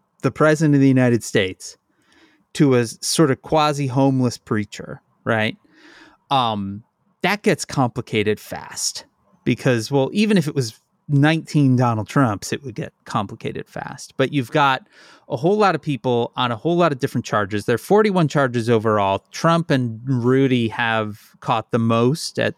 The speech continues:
thirteen apiece, right? Some people just have two, and they're essentially just, just a racketeering charge, right? Um, other folks have, you know, a mix in between thirteen and two.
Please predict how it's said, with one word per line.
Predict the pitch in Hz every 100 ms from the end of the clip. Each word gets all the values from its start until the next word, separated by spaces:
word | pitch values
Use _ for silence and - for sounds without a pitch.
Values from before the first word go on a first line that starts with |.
| _
thirteen | 127 110 - 113 107
apiece, | 101 - - - - - -
right? | 107 107 - - -
Some | - 208
people | 190 160
just | 127 123
have | 113 98
two, | - - 120 104 101
and | 113 107
they're | 104
essentially | 98 - 110 - 107 101
just, | 107 101 - _ _
just | 113 104 -
a | 101
racketeering | 104 98 - - 117 104 - 101
charge, | - - - -
right? | - 104 - - - - - _
Um, | 151 127 113 98 98 104 _ -
other | 170
folks | 156 147 135 -
have, | 123 107
you | 123
know, | 104 98 104 -
a | 120
mix | 117 110 -
in | 117
between | 104 - 110 98
thirteen | - 95 - -
and | - -
two. | -